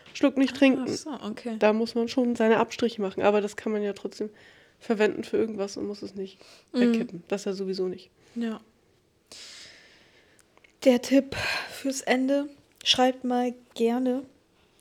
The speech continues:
Speaker 2: unter unserem Beitrag auf Instagram oder unter die ganzen Posts, die wir auf Pinterest so posten, was eure Eindrücke davon sei-, äh, ist, sind, <laughs> was eure Eindrücke davon sind. Und habt ihr vielleicht noch mehr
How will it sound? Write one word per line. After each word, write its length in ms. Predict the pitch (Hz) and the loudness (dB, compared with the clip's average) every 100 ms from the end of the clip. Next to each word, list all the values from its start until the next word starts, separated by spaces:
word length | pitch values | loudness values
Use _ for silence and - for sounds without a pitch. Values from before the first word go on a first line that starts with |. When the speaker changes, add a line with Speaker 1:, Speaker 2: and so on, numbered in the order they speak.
| - _ | -20 _
Speaker 2:
unter 460 | - 220 233 214 202 | 0 0 0 -2 -4
unserem 300 | 220 220 214 | -6 -4 0
Beitrag 380 | 226 240 247 226 | 2 0 -2 -6
auf 100 | 214 | -4
Instagram 680 | 247 262 247 240 233 240 - | -4 -2 -2 0 -2 -2 -6
oder 440 | 208 208 202 - - | 0 0 0 -4 -4
unter 220 | 226 226 | -4 -2
die 80 | 220 | -2
ganzen 340 | 220 254 247 | -4 -4 -4
Posts, 440 | 233 294 302 302 - | -2 0 0 -2 -10
die 120 | 254 | -2
wir 100 | 233 | -2
auf 120 | 233 | 0
Pinterest 440 | - 339 294 240 - | -4 -2 2 0 0
so 80 | |
posten, 560 | 240 - 240 240 254 254 - - - - - - _ - | -4 4 4 4 -2 -6 -8 -20 -20 -20 -20 -20 _ -2
was 260 | 240 240 | 0 2
eure 200 | 247 240 | 2 2
Eindrücke 460 | 226 262 254 214 214 | 0 -2 -2 -4 -6
davon 340 | 214 214 220 | -8 -8 -10
sei-, 280 | 226 220 - - | -10 -10 -8 -2
äh, 400 | 220 202 202 - | 0 0 0 2
ist, 480 | 220 220 - - - | 2 0 -18 -8 2
sind, 260 | 240 269 - - | 2 2 -6 -4
<laughs> 320 | 247 208 - | -2 -2 -4
was 160 | - 220 | -4 0
eure 180 | 202 202 | 2 2
Eindrücke 440 | 208 240 214 208 | 0 2 0 0
davon 300 | 202 202 208 202 | 0 0 -4 -8
sind. 260 | 208 220 | -8 -4
Und 300 | - 208 208 - - - - - | 0 0 -2 -8 -20 -20 -18 4
habt 200 | 240 - | 4 4
ihr 80 | 233 | -2
vielleicht 340 | 240 226 - | 0 -2 -2
noch 160 | 233 - | -6 0
mehr 340 | 240 233 233 | 2 4 2